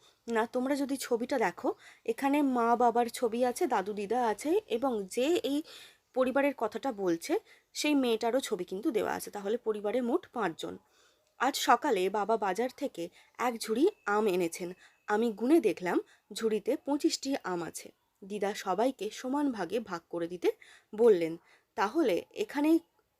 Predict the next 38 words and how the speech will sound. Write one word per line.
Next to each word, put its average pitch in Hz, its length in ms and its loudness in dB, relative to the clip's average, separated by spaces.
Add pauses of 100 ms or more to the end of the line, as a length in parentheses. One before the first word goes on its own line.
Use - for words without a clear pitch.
(140)
প্রথমে 269 360 0
তুমি 277 280 -2
কত - 220 -2
লিখবে? 254 380 0
না, 262 220 2 (440)
যতগুলো 269 600 4
আম 175 280 4
আছে। 165 260 -10
তাহলে 233 400 -2
ওই 247 80 0
ঝুড়িতে 240 440 -6
কতগুলো 254 500 0
আম 302 200 4
আছে? 311 200 0
না, 330 120 4
পঁচিশটা 226 540 -4
আম 254 100 -2
আছে। 254 200 -4
তাহলে 208 300 -4
এখানে 226 240 -4 (120)
প্রথম 269 320 -2
ঘরেতে 240 340 -2
পঁচিশ 196 360 -8
বসিয়ে 233 280 -4
দিলাম। 254 260 -2 (640)
তারপরে 262 580 2
ভাগের 220 320 2
চিহ্ন 302 340 2
দিয়ে 294 240 2
এই 262 240 0 (200)
ঘরেতে 269 360 -4
কি 277 180 -6
বসাবে? 294 400 0
না, 392 120 6
যত 226 440 2
জনের 294 480 6
মধ্যে 302 320 4
ভাগ 233 180 -2